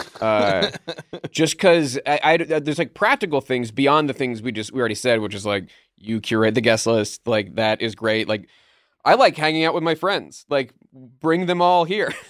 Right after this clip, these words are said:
Speaker 1: Like, it,
Speaker 2: Right.
Speaker 1: that's, that's, uh, at its basic level. But also, like, uh, I can get the bar experience and then change all the things I don't like about that.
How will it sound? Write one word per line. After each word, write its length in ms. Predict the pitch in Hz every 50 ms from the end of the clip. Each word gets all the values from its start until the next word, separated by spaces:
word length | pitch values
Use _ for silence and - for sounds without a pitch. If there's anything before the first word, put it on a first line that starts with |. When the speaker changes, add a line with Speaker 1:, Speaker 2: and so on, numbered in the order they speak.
| - - -
Speaker 1:
Like, 140 | 175 160 147
it, 100 | 165 160
Speaker 2:
Right. 140 | 175 196 220
Speaker 1:
that's, 180 | 226 - - -
that's, 300 | - 160 165 165 160 -
uh, 160 | 127 147 147 -
at 360 | 143 143 117 107 151 151 147
its 280 | 151 139 139 139 117 -
basic 360 | _ - 143 160 151 - 135 110
level. 420 | 120 131 160 135 127 117 113 110 - - - _ _ _ _
But 120 | 160 165
also, 460 | - 170 226 269 - - 226 180 160 151
like, 600 | 151 143 147 156 156 156 - - - - _ _ _ _ _ _
uh, 540 | 147 156 170 175 170 175 175 170 175 170 - -
I 120 | 151 151 160
can 520 | 156 - 185 185 185 185 185 185 175 - - _ _ _ _ _ _ _ _
get 180 | - 185 190 170
the 140 | 156 170 147 123 120 117 _ _
bar 320 | - 151 170 208 247 269 240
experience 800 | 170 - - - - - 147 135 131 135 135 139 139 135 - -
and 120 | - 143 143
then 140 | 147 143 135
change 400 | - - 151 156 160 165 156 143
all 140 | - 151
the 60 | 147 139
things 240 | - 151 147 135 127
I 80 | 135
don't 240 | 127 120 123 131 -
like 240 | 131 151 180 175 -
about 340 | 131 101 107 101 92 87 _
that. 300 | 95 92 71 60 -